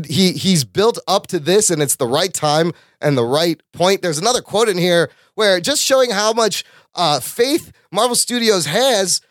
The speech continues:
or it gives off, how much people love the brand. Uh, he talks about how they cast, uh, Oscar winners like Lupita Nyong'o and Forest Whitaker without them even seeing a script. They agreed to do this just from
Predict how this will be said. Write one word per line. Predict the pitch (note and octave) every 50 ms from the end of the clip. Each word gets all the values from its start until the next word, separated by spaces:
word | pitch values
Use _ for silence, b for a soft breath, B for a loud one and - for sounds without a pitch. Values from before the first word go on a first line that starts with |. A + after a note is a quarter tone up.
| b b
or | G3+ G#3 D3+
it | F3 E3+ C3
gives | A2 F#3 A#3 G3+ D#3+
off, | F#3+ G3+ B3 A#3+ G3 - -
how | E3+ G3 G#3+
much | A3 G#3+ -
people | B3 A#3+ F#3 G3+ E3+
love | D#3+ F3 G#3 G3 F3
the | D#3 C#3+
brand. | A#2 C3 C#3+ F#3 G#3+ G3 F3 D#3+ C#3+ B B B B B B -
Uh, | D#3+ E3 D3+
he | D3 - F3+ E3+
talks | D#3+ - G3 G#3 - - -
about | G#3+ G#3 F#3 E3
how | D3+ C#3 F3 E3+ F3 E3+ D3+ D3+
they | D#3 D3
cast, | B2+ - - G#3 A#3+ B3 B3 - - - B B B B B B -
uh, | - D#3 C3+
Oscar | A#2+ F3 F#3+ G3 - - A3
winners | G3 G3+ G3+ G3+ F#3+ F#3 D#3
like | F#3 E3+ E3 D#3+
Lupita | D#3+ F3+ F3+ F3 C#3+ E3+ F#3+ E3+
Nyong'o | D#3+ D3 D3 E3+ G3+ A3+ A3 G#3+ G#3+ G3+
and | F#3 -
Forest | - F#3+ F3+ E3+ E3 -
Whitaker | - A3+ B3 B3 - - F#3 D#3 D#3 D#3 D3 B B B B B B B B B
without | C#3+ C#3+ D#3 A3 A#3 G3+ A#3+ A3+ C#4 E4+ - -
them | E4 D#4+ F4 D4+
even | D4 D4 D4+ C#4+ D#4+ E4+ E4
seeing | - - - D#4+ E4 F#4 G4 D4+ C4+
a | A#3+ G3+ F#3
script. | - - - - - G4+ A4+ A4 - - - - - - _ _ _ b b b b b b b b b b _
They | - A#3+ C4+ D#4 C4+
agreed | - A3 G#3+ E3 G#3 C#4+ F4 G#4+ A4 G#4+ -
to | - C#4
do | F#3 G#3 G#3 F3+ E3
this | D3 D3 D#3 - - D#3+
just | D#3+ C#3+ G#3+ B3+ D4+ F#4 - -
from | - B3 A3 F#3+ G3+ F3 - E3 D#3 C3+ C3 B2+ C#3